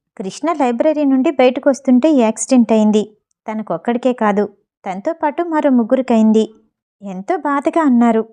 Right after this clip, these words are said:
ఆ ప్రొఫెసర్. మీ కాలేజ్లో స్పీడ్ లిమిట్ ఉంటుంది కదా, దాన్నెవరూ పట్టించుకోలేదా?" విసుగ్గా అడిగింది ఈషాని. "నిజం చెప్పాలంటే ఆ సమయంలో నేనక్కడ లేను.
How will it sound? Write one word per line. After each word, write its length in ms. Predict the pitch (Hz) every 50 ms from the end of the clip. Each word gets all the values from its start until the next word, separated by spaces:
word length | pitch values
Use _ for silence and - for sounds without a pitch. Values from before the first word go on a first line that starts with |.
| _ -
ఆ 80 | 226 226
ప్రొఫెసర్. 580 | 220 - 220 196 180 - 247 226 - - 202 196 - _ _ _ _ _ _ _ _ _ _ _ _ 226
మీ 80 | 240
కాలేజ్లో 540 | 240 233 - 208 175 185 240 269 262 - 320
స్పీడ్ 360 | 311 - - 311 311 330 320
లిమిట్ 300 | 311 294 269 285 277 -
ఉంటుంది 320 | 254 247 233 277 254 247 254
కదా, 280 | - 233 214 240 254 240 - _ _ _ -
దాన్నెవరూ 420 | - 226 220 208 190 180 190 233 247
పట్టించుకోలేదా?" 840 | 254 226 196 - - 269 247 - - 269 240 220 214 208 226 240 294 - _ _ _ _ _ _ -
విసుగ్గా 480 | 196 196 196 - 320 320 - - 381
అడిగింది 600 | 359 294 240 254 262 247 240 220 233 226 - _ -
ఈషాని. 540 | 226 220 220 208 - 240 226 220 214 214 208 - _ _ _ _ _ _ _ _ _ _ -
"నిజం 280 | 202 190 175 - 214 233
చెప్పాలంటే 880 | - 285 269 277 - 262 254 254 254 240 233 247 247 233 226 - - _ _ _ _ _
ఆ 100 | 233 233
సమయంలో 540 | 233 - 233 185 180 196 233 247 240 240 277
నేనక్కడ 460 | 285 294 277 240 226 220 220 226 202
లేను. 340 | 202 196 185 202 202 208 202